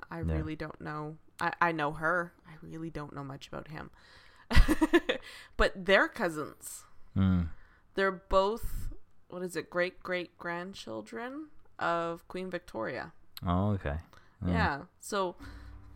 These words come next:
Speaker 1: shit could have went sideways. Now it's my turn. I was,
Speaker 2: Ha ha.
Speaker 1: I was holding on to the spring.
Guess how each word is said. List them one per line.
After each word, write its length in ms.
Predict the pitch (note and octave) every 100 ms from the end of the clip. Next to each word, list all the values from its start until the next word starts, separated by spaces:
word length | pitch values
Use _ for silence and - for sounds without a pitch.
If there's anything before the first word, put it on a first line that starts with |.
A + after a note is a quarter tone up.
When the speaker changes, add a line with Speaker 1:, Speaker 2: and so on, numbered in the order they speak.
| -
Speaker 1:
shit 300 | - - -
could 120 | D4+
have 100 | C#4+ A#3
went 160 | G3
sideways. 320 | A3 F#3 F#3+
Now 160 | E3 D#3+
it's 120 | C#3+
my 140 | D#3+ D3
turn. 260 | D#3+ D3+
I 120 | D#3+
was, 20 | E3
Speaker 2:
Ha 100 | F#2
ha. 180 | A2 A2+
Speaker 1:
I 80 | D#3+
was 200 | D#3+ -
holding 340 | E3 D#3 D3+
on 160 | D3 D#3
to 40 |
the 120 | D#3+
spring. 400 | - - D#3+ D#3